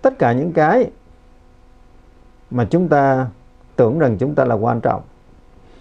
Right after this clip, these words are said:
thực sự ra nó chỉ có năm uẩn à,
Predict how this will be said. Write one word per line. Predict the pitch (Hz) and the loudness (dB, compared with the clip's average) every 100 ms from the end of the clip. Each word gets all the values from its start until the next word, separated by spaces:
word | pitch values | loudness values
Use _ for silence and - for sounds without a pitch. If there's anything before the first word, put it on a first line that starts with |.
| - - - - | -20 -20 -20 -6
thực | 131 | -6
sự | - 123 | 0 0
ra | 120 127 | 2 2
nó | 131 135 | 0 -2
chỉ | 101 | -4
có | 95 127 127 139 - - - - - - - - - - - - - - - - - - - - - | -2 0 0 -2 -10 -20 -20 -20 -20 -20 -20 -20 -20 -20 -20 -20 -20 -20 -20 -20 -20 -20 -20 -14 0
năm | 139 143 | 0 2
uẩn | 113 92 | -2 -4
à, | 135 | -6